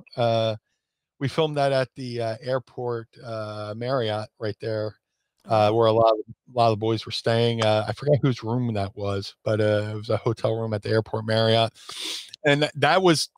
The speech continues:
Speaker 1: just one take, uh, as far as I can remember. 'Cause, I mean, it was, some of the best promos are the ones that are real life. And, uh, Stevie really didn't have to, uh, research that one, so to speak. He, he spoke from the heart,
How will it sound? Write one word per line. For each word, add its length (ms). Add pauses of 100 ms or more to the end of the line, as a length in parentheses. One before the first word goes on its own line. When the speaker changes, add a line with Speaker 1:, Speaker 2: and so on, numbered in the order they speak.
(240)
Speaker 1:
just 220
one 240
take, 480 (420)
uh, 360
as 100
far 220
as 100
I 80
can 140
remember. 460 (520)
'Cause, 240
I 160
mean, 200
it 120
was, 240 (880)
some 220
of 60
the 40
best 240
promos 380
are 80
the 120
ones 260
that 80
are 80
real 220
life. 440 (200)
And, 300
uh, 240
Stevie 380
really 320
didn't 240
have 320
to, 400
uh, 360 (720)
research 500
that 180
one, 240 (480)
so 220
to 40
speak. 420
He, 280
he 80
spoke 300
from 140
the 60
heart, 360